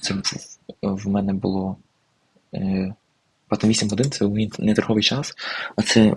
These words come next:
я робив велику ошибку, бо я думав, що з аналогії, е, оця позиція я зможу те саме зробити.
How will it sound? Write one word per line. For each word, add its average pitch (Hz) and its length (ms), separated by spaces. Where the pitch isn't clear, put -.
я 107 280
робив 107 300
велику 107 240
ошибку, - 400
бо 104 80
я 107 80
думав, 107 240
що 104 180
з 101 80
аналогії, 107 520
е, 95 400
оця - 180
позиція 143 440
я 101 160
зможу 107 260
те 107 100
саме 101 180
зробити. 110 400